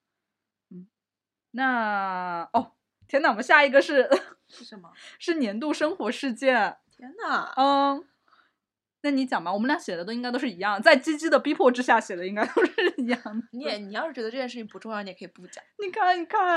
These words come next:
Speaker 2: 啊？
Speaker 1: 我敢说不重要吗？
Speaker 2: <laughs> 哎，对啊，那我要讲，那肯定就是我们做电台这件事情啊。
Speaker 1: 对。
Speaker 2: 啊，
Speaker 1: 嗯。
Speaker 2: 这不重要吗？
Speaker 1: 重要，重要，这是我们家的微信群名。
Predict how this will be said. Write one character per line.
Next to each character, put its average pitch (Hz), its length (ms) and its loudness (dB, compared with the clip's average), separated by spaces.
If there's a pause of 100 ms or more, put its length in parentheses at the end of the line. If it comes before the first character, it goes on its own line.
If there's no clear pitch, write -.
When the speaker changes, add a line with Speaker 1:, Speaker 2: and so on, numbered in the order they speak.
Speaker 2:
啊？ 202 100 0
Speaker 1:
我 330 120 6
敢 269 180 6
说 339 160 2
不 349 140 -2
重 311 180 4
要 285 160 8
吗？ 269 300 6 (260)
Speaker 2:
<laughs> - 320 -16
哎， - 180 -6 (640)
对 269 100 -6
啊， 269 140 0
那 285 160 -2
我 226 160 2
要 285 100 4
讲， 202 240 -2 (100)
那 294 100 -6
肯 220 160 -14
定 208 100 -14
就 285 80 -10
是 294 80 -14
我 262 100 -10
们 170 120 -18
做 214 120 -10
电 214 160 -12
台 202 220 -14
这 170 60 -16
件 180 120 -16
事 175 140 -20
情 - 200 -20
啊。 - 200 -20
Speaker 1:
对。 175 380 -10
Speaker 2:
啊， 196 340 -14
Speaker 1:
嗯。 196 220 -12
Speaker 2:
这 - 100 -14
不 233 160 -18
重 311 160 -14
要 339 160 -8
吗？ 302 280 -14 (200)
Speaker 1:
重 220 140 -10
要， 196 160 -4
重 190 180 -14
要， 180 260 -10 (200)
这 226 100 -10
是 226 60 -8
我 202 80 -6
们 180 120 -12
家 190 160 -4
的 202 80 -6
微 196 140 -8
信 208 180 -8
群 160 200 -20
名。 160 260 -20